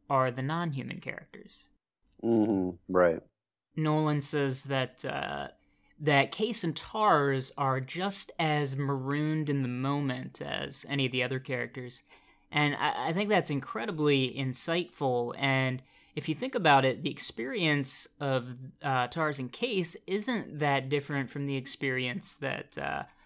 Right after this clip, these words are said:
Speaker 1: our soldiers have when they come home today. So, uh,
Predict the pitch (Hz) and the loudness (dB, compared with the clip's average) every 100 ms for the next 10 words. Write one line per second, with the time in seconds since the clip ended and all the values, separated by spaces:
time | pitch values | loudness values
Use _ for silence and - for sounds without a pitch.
0 | _ - 147 147 151 131 131 117 127 123 | _ -2 0 2 0 0 -2 -2 0 0
1 | 135 135 131 123 123 123 127 - 135 151 | 0 -2 -2 -6 -10 -12 -12 -6 -2 -2
2 | 123 - - - - _ - 160 143 127 | -2 -12 -20 -20 -20 _ 0 4 4 2
3 | - - 135 123 120 | -2 -4 0 2 0